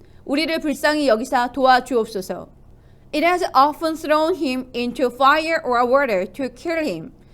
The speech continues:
But if you can do anything, take pity on us and help us. 예수께서 이르시되,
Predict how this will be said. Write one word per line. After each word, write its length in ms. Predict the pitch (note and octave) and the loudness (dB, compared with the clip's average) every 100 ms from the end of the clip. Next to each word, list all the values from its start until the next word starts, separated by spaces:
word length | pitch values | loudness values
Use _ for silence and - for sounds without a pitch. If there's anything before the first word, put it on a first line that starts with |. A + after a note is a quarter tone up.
| - - | -20 -4
But 140 | B3+ | -2
if 160 | C#4+ F#4 | 0 0
you 160 | G4 G#4+ | 0 0
can 260 | C#4+ D4 | -2 0
do 100 | C#4 | -2
anything, 640 | - D4+ F4+ - F#3+ E3 - - - | 0 0 -2 -4 -8 -10 -14 -20 -4
take 280 | D#4+ E4 - | 0 2 2
pity 280 | F4+ F4 D4 | -2 0 -2
on 160 | B3 | 0
us 340 | B3+ D4 - - | 0 -2 -4 -6
and 260 | A3+ B3 | -4 -4
help 300 | B3 D4 D4 | 0 0 0
us. 360 | G#3+ D#3 - - - - - - - - | -4 -4 -10 -20 -20 -20 -20 -20 -20 -8
예수께서 440 | A#3+ C4+ C4+ E4 F4 | -2 -2 -2 -4 -2
이르시되, 560 | C4+ B3+ - F#3 - | -2 -4 -4 -6 -6